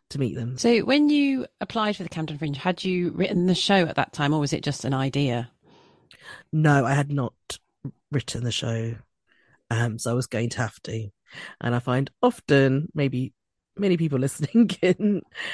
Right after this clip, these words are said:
Speaker 1: um, they understand this, that I have a deadline and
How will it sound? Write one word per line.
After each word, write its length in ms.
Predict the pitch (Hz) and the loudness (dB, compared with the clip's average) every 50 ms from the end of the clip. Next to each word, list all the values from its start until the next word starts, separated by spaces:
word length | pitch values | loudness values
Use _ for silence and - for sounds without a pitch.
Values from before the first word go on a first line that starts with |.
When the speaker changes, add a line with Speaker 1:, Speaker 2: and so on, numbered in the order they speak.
| - - - _ | -10 -12 -6 _
Speaker 1:
um, 320 | 120 135 139 139 135 127 - | 0 2 2 2 0 -2 0
they 80 | - 135 | 0 0
understand 380 | 131 123 - 117 110 117 113 | 0 0 -4 -4 -6 -6 -6
this, 180 | 107 104 - - - | -8 -10 -12 -8 -8
that 160 | 120 104 - _ _ _ - - - - - _ _ _ _ _ _ _ _ _ _ _ _ _ _ _ | -8 -8 -8 _ _ _ -18 -16 -16 -16 -18 _ _ _ _ _ _ _ _ _ _ _ _ _ _ _
I 60 | - 160 | 2 4
have 120 | 185 180 | 4 4
a 40 | 165 | 6
deadline 560 | - 147 139 139 139 139 139 135 139 131 113 | 4 4 4 6 4 4 4 4 2 -2 -2
and 400 | - 127 123 120 120 123 123 110 | -2 -2 -2 0 -2 -4 -6 -8